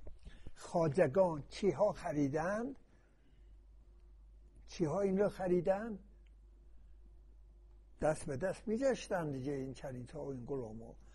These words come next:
و شهر در کدوم شهرها بوده و باش، باش از اون مصدر باشیدنه،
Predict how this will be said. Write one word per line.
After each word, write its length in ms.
و 140
شهر 380
در 240
کدوم 420
شهرها 540
بوده 560
و 140
باش، 720
باش 480
از 260
اون 320
مصدر 500
باشیدنه، 960